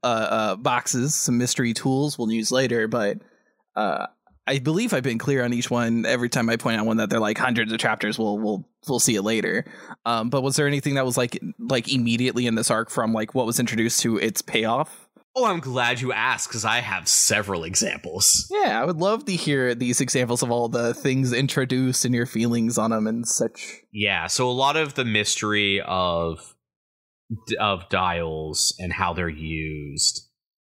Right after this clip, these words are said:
Speaker 2: get, like, we get a lot of it, and then we don't, and then it's just left as kind of a, "How does it work? We don't know."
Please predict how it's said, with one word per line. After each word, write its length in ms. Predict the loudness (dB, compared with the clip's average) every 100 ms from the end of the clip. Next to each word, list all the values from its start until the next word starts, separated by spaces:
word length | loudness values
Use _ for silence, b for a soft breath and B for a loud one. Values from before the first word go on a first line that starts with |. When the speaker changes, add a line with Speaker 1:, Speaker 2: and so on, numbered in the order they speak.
| _ -14 -4
Speaker 2:
get, 280 | -2 -2 -8 _ _ _ _ _ -4
like, 240 | 0 0
we 80 | -2
get 260 | -2 -2 0
a 40 |
lot 240 | 2 2 2
of 100 | 0
it, 200 | -2 -2 _ _ _ _ -2
and 140 | 0
then 180 | 0 0
we 100 | -4
don't, 340 | -2 -2 0 0
and 240 | -2 0
then 300 | 0 0 -2
it's 260 | -4 -4 -2
just 240 | -4 -2
left 200 | -2 -2 -4
as 100 | -2
kind 240 | -2 0
of 100 | 0
a, 200 | 0 0
"How 220 | 0 0
does 100 | 0
it 40 | 0
work? 220 | 0 0
We 80 | -2
don't 140 | 0
know." 280 | 0 0